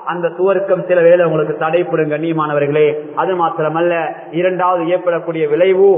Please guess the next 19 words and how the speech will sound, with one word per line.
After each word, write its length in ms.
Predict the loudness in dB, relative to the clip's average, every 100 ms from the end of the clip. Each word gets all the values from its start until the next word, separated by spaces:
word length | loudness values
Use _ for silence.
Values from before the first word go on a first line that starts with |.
| 0 -8
எங்களுடைய 280 | -4 -2 -2
நல்ல 280 | 0 4 4
அமல் 240 | 2 0 -4
கபூல் 340 | -4 0 2 2
ஆகாது. 440 | 0 -2 -2 -4 -4 -8 -6
ஸல்லல்லாஹு 540 | -2 0 2 0 2 0
அலைஹி 260 | 2 2 2
வஸல்லம் 380 | 0 -2 -4
சொன்னார்கள், 460 | 0 0 2 0 -2 -4 -10 -4
ஒரு 200 | 2 4
ஊரும் 320 | 4 4 2 4
ஒரு 100 | 4
ஊரும் 280 | 6 4 2
அல்ல, 160 | -2 -2 -2 -4 -6 -10 -6
ஒரு 160 | -2 -2
ஜமாத்தும் 640 | -2 0 0 0 -2 -4
இன்னொரு 200 | -2 -2
ஜமாத்தும் 580 | -2 -4 -4 -4 -4 -2
அல்ல, 180 | 0